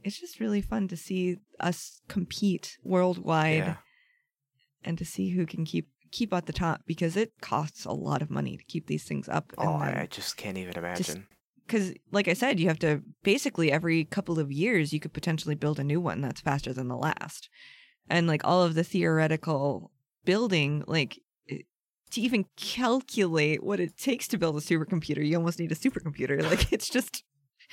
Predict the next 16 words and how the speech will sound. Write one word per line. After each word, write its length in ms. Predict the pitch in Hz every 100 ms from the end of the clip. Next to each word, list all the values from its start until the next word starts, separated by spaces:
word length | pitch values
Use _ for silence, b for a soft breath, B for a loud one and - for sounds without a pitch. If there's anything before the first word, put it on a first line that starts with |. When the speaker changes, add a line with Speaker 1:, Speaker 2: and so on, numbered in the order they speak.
| B
Speaker 1:
<laughs> 140 | 392 B 381 - 494 - 349 - 330 - B B B 202 B B - - - - -
yeah, 220 | - - - _ _ _
it's 100 | - -
bananas 720 | - 160 143 127 135 156 - -
to 120 | - 151
me 380 | 131 135 165 - _
what 220 | 202 -
this 140 | 160 -
takes. 460 | - 85 - - - _ -
But, 220 | 139 139 _ _ B B B B B
so, 380 | - 359 247 339 B B B B _ _ _ _ -
this 200 | 196 220
has 160 | 226
been 240 | - 196 196
our, 420 | - 190 185 175
uh, 480 | 131 160 156 143